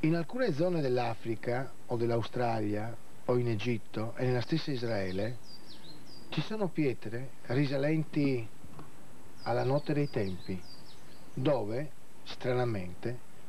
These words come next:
sono raffigurati dei dischi volanti. Ma che ci stanno a fare i dischi volanti? Ma che cosa vogliono da noi gli extraterrestri? Domani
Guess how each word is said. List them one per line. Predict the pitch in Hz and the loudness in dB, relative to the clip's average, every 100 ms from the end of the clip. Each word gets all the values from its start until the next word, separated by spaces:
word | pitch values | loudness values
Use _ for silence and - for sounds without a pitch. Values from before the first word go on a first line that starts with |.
| - | -4
sono | - - 147 135 123 - - - - - - | -2 2 2 2 0 -4 -4 -4 -4 -4 -2
raffigurati | 139 143 - 143 117 107 73 - - 135 - - - - - - - | 0 0 2 2 4 2 -2 -4 -4 -4 -4 -4 -4 -4 -4 -4 0
dei | 127 127 | 4 4
dischi | 113 123 - 143 | 4 0 -2 -2
volanti. | 139 135 98 80 - - - - - - - - - - - - - | -2 -2 -2 -2 -4 -4 -4 -4 -4 -4 -4 -4 -4 -4 -4 -4 -2
Ma | 175 | -2
che | 185 | -2
ci | 202 208 | -2 -2
stanno | - 208 | -2 -2
a | 214 | -2
fare | - - - - - - - - - - - | -2 -2 -2 -4 -2 -2 -2 -4 -4 -4 -2
i | 117 | 0
dischi | 117 110 120 | 0 0 0
volanti? | 107 101 87 78 - - - - - - - - - - | 0 0 -2 -4 -4 -4 -4 -4 -4 -4 -4 -4 -6 -2
Ma | 156 | 0
che | 170 208 | 0 0
cosa | 208 202 | 0 0
vogliono | 175 117 95 92 98 - - - | 0 0 -2 -2 -4 -4 -6 -4
da | - 120 | -2 0
noi | 113 110 101 95 - - - | 0 0 -2 -2 -4 -6 -4
gli | 104 117 | 0 2
extraterrestri? | 110 - 107 110 98 90 - - - - - - - - - - - - - - - - - - - - - | 2 -2 -2 -2 -2 -4 -4 -6 -6 -6 -6 -6 -6 -6 -6 -6 -6 -6 -6 -6 -6 -6 -4 -4 -6 -6 -2
Domani | 131 135 120 107 101 | 2 4 4 2 -2